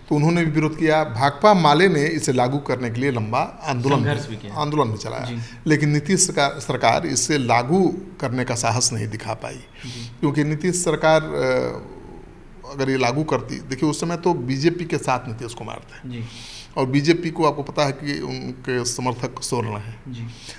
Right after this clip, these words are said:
Speaker 1: तो बीजेपी के साथ रहते हुए तो उन्होंने ये हिम्मत नहीं दिखाई, लेकिन अब जब उनकी सरकार आरजेडी के साथ है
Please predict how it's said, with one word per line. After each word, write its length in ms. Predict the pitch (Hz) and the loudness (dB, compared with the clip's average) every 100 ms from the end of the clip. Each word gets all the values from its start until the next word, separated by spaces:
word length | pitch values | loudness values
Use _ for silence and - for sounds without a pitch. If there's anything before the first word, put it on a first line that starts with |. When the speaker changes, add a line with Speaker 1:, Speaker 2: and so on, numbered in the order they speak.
| - - | -18 -4
Speaker 1:
तो 60 | 147 | 0
बीजेपी 380 | 143 165 190 185 | 2 2 2 0
के 100 | 170 | 4
साथ 260 | 175 165 | 4 4
रहते 260 | 151 147 175 | 2 2 2
हुए 280 | 156 165 170 | 2 2 0
तो 180 | 170 | -2
उन्होंने 340 | 151 139 143 147 | -2 0 0 -2
ये 320 | 151 135 123 | -4 -2 -2
हिम्मत 300 | 107 127 127 | 0 -2 -2
नहीं 180 | 113 113 | 0 0
दिखाई, 400 | 113 110 - 113 - - - - 165 | 0 -4 -8 -12 -14 -18 -20 -6 -2
लेकिन 200 | 135 147 | 2 6
अब 240 | 170 151 | 4 4
जब 340 | 151 147 - - | 0 0 -4 -10
उनकी 240 | 131 117 | -8 -6
सरकार 380 | 113 127 135 135 | -4 0 2 2
आरजेडी 440 | 117 107 110 117 | 2 0 0 -2
के 140 | 143 120 | -2 -2
साथ 380 | 113 98 - 113 | -4 -8 -12 -16
है 180 | 113 | -16